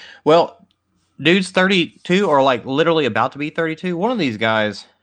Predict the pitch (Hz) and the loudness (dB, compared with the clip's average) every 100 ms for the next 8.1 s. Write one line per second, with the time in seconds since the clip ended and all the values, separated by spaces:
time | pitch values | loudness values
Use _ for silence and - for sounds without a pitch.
0 | _ _ _ 110 101 - _ - 120 147 | _ _ _ -12 -10 -14 _ -16 -12 -8
1 | 120 101 101 110 98 87 92 98 98 95 | -8 -8 -4 0 0 -2 -6 -2 0 0
2 | 92 92 85 _ _ _ _ - 104 95 | -2 -4 -8 _ _ _ _ -12 -8 -6
3 | 90 87 101 90 87 87 90 - 85 - | -6 -8 -8 -8 -10 -12 -14 -14 -16 -14
4 | 85 85 85 92 90 90 87 82 78 - | -10 -8 -4 -4 -4 -6 -10 -10 -14 -18
5 | _ _ - 98 85 85 85 82 85 85 | _ _ -4 -4 -2 -6 -6 -6 -8 -8
6 | - 80 80 78 76 _ - - - - | -6 -4 -6 -10 -14 _ -20 -20 -20 -20
7 | - _ _ _ _ - 123 120 110 95 | -20 _ _ _ _ -2 0 2 2 0